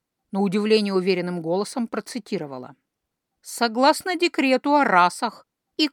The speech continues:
кодексу гражданских прав, все расы признаются разумными и имеют равные права на территории нашего королевства за избиение и вымогательство,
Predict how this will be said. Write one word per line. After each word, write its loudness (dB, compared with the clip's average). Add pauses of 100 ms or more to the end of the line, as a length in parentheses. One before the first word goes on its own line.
кодексу 0
гражданских 0
прав, 2 (320)
все 0
расы 4
признаются 0
разумными 0 (320)
и 0
имеют 0
равные 4
права 6 (320)
на -4
территории 2
нашего 2
королевства 0 (360)
за 0
избиение 0
и -4
вымогательство, 0